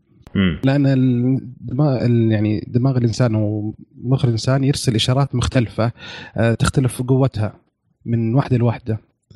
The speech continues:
Speaker 2: والمعالج يستخدم نفس الت-، التقنية، يعني عشان يرسل إشارات مختلفة، لأن المعالج العادي يرسل إشارتين، أو واحد أو صفر. ف-، يعني حيكون تقنية جديدة.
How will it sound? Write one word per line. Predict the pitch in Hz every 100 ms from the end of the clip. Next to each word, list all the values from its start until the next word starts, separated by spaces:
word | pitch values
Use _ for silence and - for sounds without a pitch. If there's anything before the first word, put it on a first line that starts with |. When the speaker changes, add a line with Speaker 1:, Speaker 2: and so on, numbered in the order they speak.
| - - _ -
Speaker 2:
والمعالج | 123 123 123 123 147 165 165 165 -
يستخدم | 123 - - 147
نفس | 156 -
الت-، | 131 -
التقنية، | 117 107 - 117 110 101
يعني | 104 -
عشان | 110 139
يرسل | 151 - 131
إشارات | - 151 -
مختلفة، | 113 - 135 - 175 185 _ - - - -
لأن | 131
المعالج | 131 135 175 147
العادي | 143 151 160
يرسل | 147 135 147
إشارتين، | 139 143 135 117 104 -
أو | -
واحد | 131 160 170 180 -
أو | 151
صفر. | - 117 - - _ _ _ _ _ _ _ _ _ _ -
ف-، | 123 117 113 - - -
يعني | 110
حيكون | 135 156 -
تقنية | 143 143
جديدة. | 123 120 113 104 113